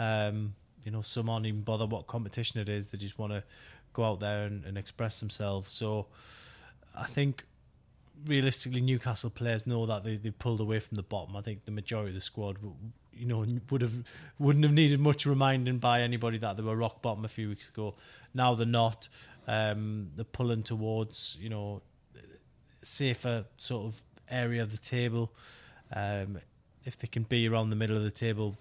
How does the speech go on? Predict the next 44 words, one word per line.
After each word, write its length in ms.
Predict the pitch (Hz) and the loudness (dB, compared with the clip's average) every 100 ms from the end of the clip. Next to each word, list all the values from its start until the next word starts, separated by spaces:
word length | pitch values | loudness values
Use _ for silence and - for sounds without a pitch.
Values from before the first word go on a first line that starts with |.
| - | -12
you 80 | - | -6
know, 160 | 110 101 | -4 -4
going 240 | 120 113 110 | -2 0 0
into 340 | 107 92 107 - - | -2 -4 -4 -6 -12
the 80 | - | -10
sort 240 | - 120 95 | -6 -4 -6
of 120 | - | -4
festive 380 | 113 - 110 - | -4 -4 -8 -6
period, 320 | 113 110 107 | -4 -2 -2
I 40 | |
think 160 | 104 107 | -2 -4
that'll 160 | 98 | -6
be 300 | 98 107 101 | -6 -6 -6
a 60 | 85 | -8
big 300 | - 107 98 | -6 -6 -6
plus. 400 | - 113 104 - - - - - - - | -4 -4 -4 -6 -10 -20 -20 -20 -16 -10
Uh, 200 | 92 95 | -6 -4
you 160 | 98 107 | -4 -2
would 140 | 110 | -2
have 80 | 104 | -4
feared 320 | - 113 107 | -4 -2 -2
for 100 | - | -4
them 140 | 104 104 | -6 -6
if 100 | - | -8
they'd, 180 | 98 90 - - | -12 -14 -20 -16
you 100 | 104 | -12
know, 80 | 104 | -10
stayed 360 | 95 - 110 104 | -10 -8 -8 -8
in 80 | 101 | -10
that 180 | 104 | -12
bottom 240 | 101 85 98 | -12 -12 -12
three. 360 | - 98 98 - - - | -12 -10 -10 -12 -20 -16
Uh, 440 | 92 95 95 92 98 113 - - - - _ - | -12 -10 -10 -10 -12 -16 -20 -20 -20 -20 _ -12
you 100 | 98 | -8
know, 160 | 95 - | -8 -6
going 240 | 113 107 | -4 -2
into 160 | 104 95 | -4 -6
Christmas 500 | - 110 - 101 - | -8 -8 -8 -8 -6
where 160 | 104 98 | -6 -6
there's 140 | 95 | -6
a 80 | 104 | -6
lot 160 | 98 | -6
of 80 | 98 | -6
games, 580 | 107 104 104 104 - | -4 -4 -4 -6 -8